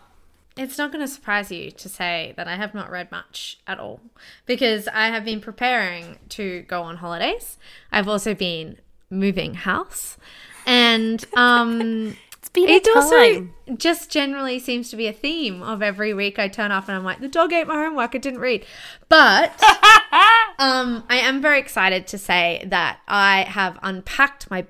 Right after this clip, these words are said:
Speaker 1: books. So my book moratorium is now not only over,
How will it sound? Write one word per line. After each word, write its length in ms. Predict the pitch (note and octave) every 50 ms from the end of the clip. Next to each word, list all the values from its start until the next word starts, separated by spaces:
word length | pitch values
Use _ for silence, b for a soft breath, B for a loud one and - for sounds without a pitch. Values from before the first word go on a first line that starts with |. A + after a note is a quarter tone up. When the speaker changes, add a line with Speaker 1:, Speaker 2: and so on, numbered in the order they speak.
| _ -
Speaker 1:
books. 680 | C#4+ D#4 D#4+ B3 F#3 C#4 C#4 - - - - - - - - - - - - _ - - _
So 580 | - - - B3 A#3+ A#3+ A3+ G#3+ G#3 G#3 G3 - -
my 180 | F#3+ F#3+ F#3+
book 280 | F#3 - C4 C#4 C#4 -
moratorium 720 | A#3 G#3+ G3+ G3+ G3+ C4 C#4 D4+ D4 A#3+ G3 F#3 F#3 F#3 -
is 220 | - G#3 G#3+ G#3+
now 200 | G#3+ A3 G#3 G#3
not 220 | G#3 G#3 G#3 G3 -
only 340 | G3 G3+ G3 F#3 F3 E3 - -
over, 460 | A#3 C4+ C#4+ B3+ G#3 E3+ F3+ F3+ -